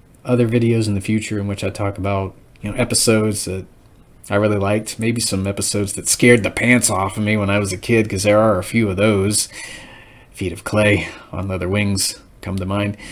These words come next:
But, uh, we'll save that for another video. Um, it's been a lot of fun talking about this show. And, I mean, like I said, movies are, are fun,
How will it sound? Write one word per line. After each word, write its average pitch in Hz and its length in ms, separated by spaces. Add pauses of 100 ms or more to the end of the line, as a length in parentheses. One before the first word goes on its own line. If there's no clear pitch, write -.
(540)
But, 120 340
uh, 110 160
we'll 156 80
save 107 360
that 98 240
for 98 200
another 95 260
video. 90 460 (680)
Um, 107 400 (320)
it's - 160
been 147 120
a 131 60
lot 110 140
of 90 100
fun 90 360 (680)
talking 92 320
about 90 280
this 92 120
show. 92 360 (500)
And, 98 500 (260)
I 113 60
mean, 101 400 (180)
like 117 120
I 107 40
said, 101 300
movies 120 360
are, 104 300
are 101 80
fun, 110 480